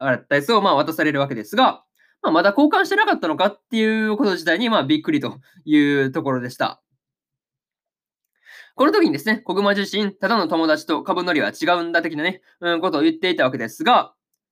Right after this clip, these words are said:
確かにね、そうかもしれないなっていうふうに納得してしまうところですよね。ほんとね、あの、友達からこう、株に乗っててね、まあ、「気をつけるように」って言われるのと、こう、同じようにね、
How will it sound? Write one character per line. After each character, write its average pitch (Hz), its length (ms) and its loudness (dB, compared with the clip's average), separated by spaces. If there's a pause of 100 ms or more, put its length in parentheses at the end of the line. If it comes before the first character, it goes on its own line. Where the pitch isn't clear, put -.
(100)
確 427 160 -4
か 403 80 2
に 175 80 -4
ね、 185 200 -4
そ 208 160 0
う - 40 0
か 160 80 0
も 135 100 0
し 135 100 -10
れ 180 80 2
な 170 100 2
い 156 80 -2
な 247 140 2
っ 254 120 -6
て - 80 -4
い 185 40 2
う - 20 -2
ふ 190 60 -2
う 185 60 0
に 131 60 -4
納 139 120 -2
得 156 200 -4
し - 60 -16
て 165 100 -4
し 165 80 -6
ま 160 80 -2
う 156 80 -6
と 160 80 -4
こ 147 120 -2
ろ 143 80 -2
で 147 100 0
す 135 100 -12
よ 90 80 -10
ね。 113 280 -6 (600)
ほ 226 140 0
ん 247 40 0
と 240 60 0
ね、 247 240 -2
あ 175 80 -2
の、 160 100 2
友 269 180 0
達 - 200 0
か 208 80 2
ら 143 120 2
こ 131 220 2
う、 127 40 -2
株 165 200 0
に 143 60 -2
乗 135 80 -4
っ - 20 -8
て 131 100 -6
て 123 80 -6
ね、 147 180 -8
ま 180 120 0
あ、 160 60 -2
「気 180 120 -4
を 175 80 0
つ 180 60 -16
け 185 120 -2
る 180 60 2
よ 175 100 2
う 160 40 0
に」 208 120 2
っ - 20 -8
て - 120 -16
言 143 120 2
わ 147 80 4
れ 156 80 2
る 147 60 0
の 127 100 -4
と、 190 320 0 (260)
こ 110 460 -2
う、 147 40 -2
同 175 100 2
じ - 120 -2
よ 381 60 2
う - 20 0
に 254 60 -2
ね、 - 180 -4